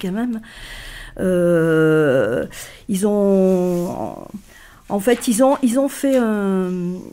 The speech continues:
ils, ils ont, ils ont fait une commission qui était à la tête de neuf autres commissions. Et, euh, ils ont, ils ont refait,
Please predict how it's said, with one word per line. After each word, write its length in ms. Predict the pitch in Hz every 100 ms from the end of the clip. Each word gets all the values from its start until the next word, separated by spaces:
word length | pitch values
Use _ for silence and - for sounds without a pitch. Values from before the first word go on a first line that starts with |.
| -
ils, 100 | 226 - - 277
ils 220 | 247 -
ont, 40 | 277
ils 180 | 277 294
ont 60 |
fait 140 | 294 349
une 160 | 277
commission 680 | - 294 269 - - 214 330 - - - - - - -
qui 120 | 269
était 220 | 269 302
à 80 | 277
la 120 | 254
tête 280 | 254 330 247
de 140 | 202
neuf 360 | 220 285 320 - -
autres 300 | 262 262 240
commissions. 640 | 240 226 220 - 214 269 - - - - - - - -
Et, 280 | 240 233 220
euh, 580 | 220 214 208 202 196 190 -
ils 220 | 208 233
ont, 300 | 254 233 220
ils 240 | 220 208
ont 240 | 233 247 196
refait, 360 | 196 - 220